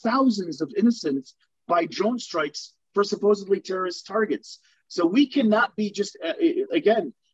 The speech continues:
this again isn't to say Obama's evil or Trump's evil. But we as our community advocating for Muslim Americans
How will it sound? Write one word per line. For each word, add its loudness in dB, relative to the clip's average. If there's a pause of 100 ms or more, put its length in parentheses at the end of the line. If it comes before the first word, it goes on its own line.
(160)
this -2
again 2
isn't -4
to -10
say -2
Obama's -4
evil -10
or -4
Trump's -10
evil. -2 (340)
But -2
we -2
as 0
our 4
community -2
advocating -2
for -8
Muslim -12
Americans -6